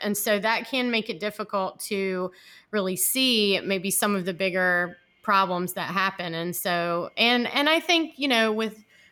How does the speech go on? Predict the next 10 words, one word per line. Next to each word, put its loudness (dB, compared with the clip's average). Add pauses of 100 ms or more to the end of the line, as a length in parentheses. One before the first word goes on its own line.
when -6
we're 0
talking -2
about -2
things -4
like 0 (580)
abuse 0
and -2
cults 0
and, -4